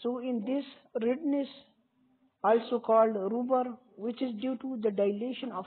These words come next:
small blood vessel within the damaged tissue as it occurs in cellulitis, heat, called calor, also called calor, which result from increased blood flow,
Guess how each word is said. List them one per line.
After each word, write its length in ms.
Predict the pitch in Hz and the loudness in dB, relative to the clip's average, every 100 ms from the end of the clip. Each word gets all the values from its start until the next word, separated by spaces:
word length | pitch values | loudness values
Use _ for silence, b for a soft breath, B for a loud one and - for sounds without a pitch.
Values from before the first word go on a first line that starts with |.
| - | -6
small 300 | 214 220 247 | -2 0 -2
blood 280 | 208 214 196 | 0 -2 -2
vessel 260 | 220 240 220 | 0 0 0
within 340 | 214 247 254 196 | -6 -4 -6 -4
the 80 | |
damaged 400 | 214 220 240 247 - | -2 0 -2 -2 -12
tissue 240 | 220 247 | -10 -6
as 220 | 220 247 | -4 -4
it 100 | 233 185 | -4 -2
occurs 340 | 220 254 262 247 _ _ _ _ _ _ _ _ | -2 0 -4 -4 _ _ _ _ _ _ _ _
in 420 | 233 247 254 247 - _ _ _ _ _ _ - - - | -2 0 -2 -8 -18 _ _ _ _ _ _ -20 -12 0
cellulitis, 800 | 254 269 277 247 254 269 269 262 - _ _ _ _ _ _ _ | 2 2 2 2 2 0 -4 -8 -12 _ _ _ _ _ _ _
heat, 520 | - 156 254 269 240 - _ _ _ _ _ _ _ _ _ - | -8 0 2 2 -2 -14 _ _ _ _ _ _ _ _ _ 4
called 340 | 214 208 202 | 6 6 4
calor, 400 | 233 247 262 254 233 _ _ - | 4 6 4 0 -8 _ _ 0
also 300 | 233 247 247 | 0 0 -2
called 300 | - 233 220 | 0 0 2
calor, 320 | 240 262 262 - _ _ | 2 2 -2 -8 _ _
which 180 | 247 254 | -6 -4
result 500 | 262 262 262 311 285 | -4 -4 -4 -4 -4
from 240 | 277 277 247 | -2 -2 -2
increased 600 | 254 247 240 269 294 220 220 | -6 -6 -6 -2 -2 -2 -2
blood 180 | 226 226 | -2 -2
flow, 320 | 240 262 277 | -4 -4 -4